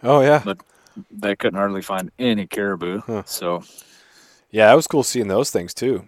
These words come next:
Speaker 1: I, they had,
Speaker 2: Those are wild.
Speaker 1: I figured that, you know, they were there, but it hadn't really registered. So when we saw one, I was, "Dude, there's one right there." And then there was another
Speaker 2: Yeah.
Speaker 1: one.
Speaker 2: <laughs>
Speaker 1: And those li-,
Speaker 2: Yeah.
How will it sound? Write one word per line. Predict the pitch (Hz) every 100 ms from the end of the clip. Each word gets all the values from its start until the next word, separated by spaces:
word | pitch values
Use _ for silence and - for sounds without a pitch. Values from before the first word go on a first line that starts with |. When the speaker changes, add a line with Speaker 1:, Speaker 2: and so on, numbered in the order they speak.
| -
Speaker 1:
I, | 107 101 _ _ _ _
they | 110
had, | 117 104
Speaker 2:
Those | 104
are | 92
wild. | 87 87 85
Speaker 1:
I | 113
figured | - - 151 135 117 98
that, | 95 87 _ _ _
you | 110 107
know, | 92
they | 95
were | 95
there, | 92 107 123
but | 104
it | 95
hadn't | 104 98 92
really | 95 85
registered. | 90 - - 90 87
So | - 104
when | 98
we | 92
saw | - 113 135
one, |
I | 95
was, | 87 _ _ _ _ -
"Dude, | 226 -
there's | 113 113
one | 139
right | 120
there." | 160 190 - _ _ -
And | 104
then | 104
there |
was | 104 95
another | 110 135
Speaker 2:
Yeah. | 104
Speaker 1:
one. | 95 - -
Speaker 2:
<laughs> | 131 - 247
Speaker 1:
And | 123
those | 110
li-, | 117
Speaker 2:
Yeah. | 131